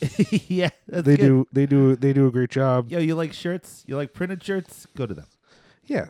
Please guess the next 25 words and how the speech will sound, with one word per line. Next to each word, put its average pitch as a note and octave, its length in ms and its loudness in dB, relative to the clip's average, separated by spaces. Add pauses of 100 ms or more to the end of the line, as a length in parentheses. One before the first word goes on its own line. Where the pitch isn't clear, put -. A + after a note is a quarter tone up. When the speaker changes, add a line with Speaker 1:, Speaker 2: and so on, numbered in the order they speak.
Speaker 2:
they're B2 120 -4
gonna, C3 260 -2
they're C#3+ 140 -6
gonna D3+ 180 -4
print C#3+ 320 -6
on B2 520 -6
your G#2 380 -6 (360)
hoodie B2+ 460 -2
or F#2+ 100 -8
your F2 380 -14 (180)
t-shirts B2 640 -8
or F#2 100 -12
your F2+ 220 -14
sweatshirts. - 640 -10 (400)
It's A#2+ 180 -10
not, D#3 360 -2
and A#2+ 280 -8
we're D3+ 120 0
not F3+ 120 -6
talking D3 160 -4
about A#2 320 -4
a, G#2+ 40 -8
a G2+ 40 -6
one-off F#2 380 -10
here. - 280 -20